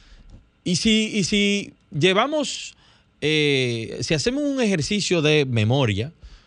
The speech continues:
nada más tenemos que salir a veces a la calle o recordar las últimas veces que hemos salido a la calle,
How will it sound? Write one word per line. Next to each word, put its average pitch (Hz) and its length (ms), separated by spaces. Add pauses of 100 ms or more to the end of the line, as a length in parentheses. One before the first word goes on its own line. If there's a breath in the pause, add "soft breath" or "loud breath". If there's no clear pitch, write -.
(300 soft breath)
nada 156 120
más 185 120
tenemos 220 260
que 185 120
salir 180 440
a 160 60
veces 165 200
a 180 40
la 160 120
calle 139 440
o 113 140
recordar 120 640 (120)
las 117 180
últimas 135 320
veces 127 200
que 117 60
hemos 127 120
salido 127 240
a - 20
la 139 100
calle, 107 360